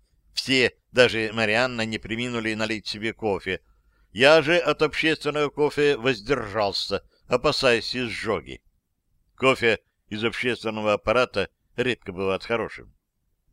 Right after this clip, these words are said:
Перед тем, как занять место за столом, я совершил ошибку. Загляделся на великолепный вид из окна.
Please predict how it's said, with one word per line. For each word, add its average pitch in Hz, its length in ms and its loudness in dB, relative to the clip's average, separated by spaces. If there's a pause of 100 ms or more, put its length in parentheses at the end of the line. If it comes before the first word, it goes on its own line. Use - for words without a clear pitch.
(840)
Перед 139 220 4
тем, 202 240 4
как 127 220 0
занять 120 340 0
место 113 380 -2
за 104 160 -4
столом, 180 440 -2
я 160 160 2
совершил 143 540 -2
ошибку. 85 640 -8 (480)
Загляделся 175 840 2
на 147 160 -2
великолепный 139 720 -2
вид 135 280 -6
из 110 140 -10
окна. 120 560 -2